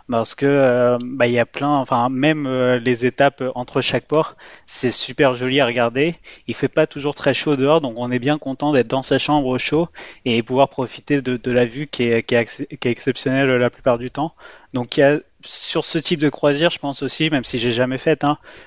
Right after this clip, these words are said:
euh, mais tout ce qui est en, en, comment, en Europe, euh, du Nord, euh, ça doit être hyper sympa d'avoir une chambre. Et là, pour le coup, je conseille vraiment de prendre au moins avec hublot parce que avec une,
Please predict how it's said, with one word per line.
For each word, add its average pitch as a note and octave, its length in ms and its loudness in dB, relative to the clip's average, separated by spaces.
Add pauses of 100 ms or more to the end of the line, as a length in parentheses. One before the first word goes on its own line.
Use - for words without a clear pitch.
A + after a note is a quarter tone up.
(120)
euh, A#2 160 2
mais A#2+ 140 -2
tout C#3+ 180 -6
ce - 100 -8
qui C3+ 280 0
est C3 60 4
en, A#2 420 -4 (560)
en, A#2+ 140 -8
comment, B2+ 200 -2
en B2 80 0
Europe, B2 380 0
euh, B2 100 -4
du A#2 140 -10
Nord, C#3+ 320 -2 (380)
euh, A2 160 0
ça - 180 0
doit B2 180 -2
être - 240 -10
hyper B2+ 340 0
sympa B2+ 360 -2
d'avoir A#2 260 0
une A2+ 100 -10
chambre. B2+ 320 -2
Et A#2 40 2
là, B2 220 2
pour - 180 -8
le A#2+ 80 -2
coup, - 140 -6
je C3+ 100 -8
conseille B2 260 -4
vraiment A#2+ 300 -2
de A#2+ 100 -4
prendre B2+ 520 -4
au C3 140 -2
moins C#3 180 2
avec B2 240 -2
hublot C3 220 -2
parce A#2 220 0
que B2 100 -8
avec A2+ 440 -2
une, A2+ 280 -14